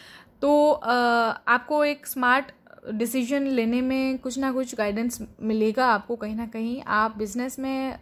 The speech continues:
you know, सक्सेसफुल बन पाएंगे, ठीक है। तो यहाँ पे क्लियरली बता रहा है, managing your resources wisely, extremes in how you give or receive money, time or emotions, smart business decisions, seeing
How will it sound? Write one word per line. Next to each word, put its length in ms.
you 80
know, 140
सक्सेसफुल 800
बन 220
पाएंगे, 400
ठीक 160
है। 160
तो 300
यहाँ 240
पे 120
क्लियरली 380
बता 280
रहा 120
है, 100
managing 480
your 180
resources 580
wisely, 400
extremes 640
in 160
how 200
you 120
give 240
or 80
receive 380
money, 240
time 320
or 140
emotions, 560
smart 240
business 460
decisions, 640
seeing 280